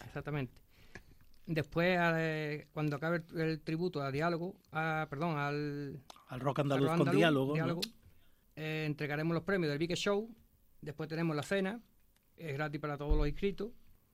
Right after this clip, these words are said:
Speaker 1: Y a continuación el grupo de Coyote Zora, que es una banda que, de heavy metal. Y a continuación de ellos, eh, tenemos otro grupo que se llama Paradise City, que es una banda sevillana con más de ocho-,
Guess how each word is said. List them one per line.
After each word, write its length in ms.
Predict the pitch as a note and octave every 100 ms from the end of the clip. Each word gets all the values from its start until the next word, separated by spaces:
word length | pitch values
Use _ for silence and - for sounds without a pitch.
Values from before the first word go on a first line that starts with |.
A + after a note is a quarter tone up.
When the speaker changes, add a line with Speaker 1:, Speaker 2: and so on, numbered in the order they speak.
| _
Speaker 1:
Y 80 | D#3+
a 60 | D3+
continuación 480 | D#3 D3+ D3 D#3 D#3
el 100 | C#3+
grupo 360 | D#3+ F3+ C3+
de 440 | C3 C3+ C3+ C#3 -
Coyote 360 | - C#3 D#3+ E3
Zora, 360 | - G3+ G#3 - - - - _ _ _
que 100 | -
es 40 | D3+
una 140 | D#3+
banda 280 | D#3+ F#3 D3
que, 460 | C#3 C#3 C#3 C#3+ -
de 460 | - D3 D3 C#3+ C#3+
heavy 200 | C#3 D#3+
metal. 360 | F3+ F3+ F#3 A3+ _ - - _ _
Y 160 | D3 C#3
a 100 | C3
continuación 480 | C3+ D3 C3+ C#3
de 120 | D3+ D3+
ellos, 220 | D#3 E3
eh, 540 | D#3+ D3+ D3+ D3 D3 C#3 - _ _ _ -
tenemos 240 | - D3+ D#3
otro 140 | D3+
grupo 220 | D#3 F#3
que 80 | F3
se 80 | D3
llama 220 | D#3+ D#3
Paradise 380 | D3 C3+ C#3 D3+
City, 420 | F3+ F#3 F3 G#3+ -
que 60 |
es 60 | D3
una 100 | D3+
banda 200 | D3+ D#3
sevillana 540 | D3+ D#3+ F3 F#3 - - _ _ _ _ _ -
con 120 | - D3+
más 140 | E3
de 60 | E3
ocho-, 220 | D#3+ E3+